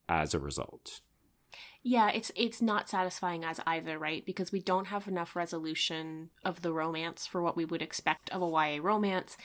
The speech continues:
Speaker 1: Mm-hmm.
Speaker 2: that's, you know, paranormal romance. And we certainly don't get any real resolution to the police procedural slash thriller that's happening alongside it.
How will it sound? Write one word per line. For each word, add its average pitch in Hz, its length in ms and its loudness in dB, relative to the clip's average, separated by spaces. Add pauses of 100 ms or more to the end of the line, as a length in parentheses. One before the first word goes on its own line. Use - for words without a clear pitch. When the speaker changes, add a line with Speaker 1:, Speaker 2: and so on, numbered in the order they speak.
(120)
Speaker 1:
Mm-hmm. 82 300 4
Speaker 2:
that's, - 340 -2
you 180 80 0
know, 165 140 0
paranormal 160 500 -2
romance. 160 440 0
And 185 120 0
we 165 360 2 (360)
certainly 190 760 6
don't 151 260 2
get 147 220 0 (260)
any 202 440 10
real 185 440 8
resolution 165 600 0
to - 100 -6
the - 120 -6 (240)
police 165 300 2
procedural 170 600 -2
slash - 340 2
thriller 196 420 2
that's - 180 -4
happening 165 360 0
alongside 165 580 4
it. - 220 -2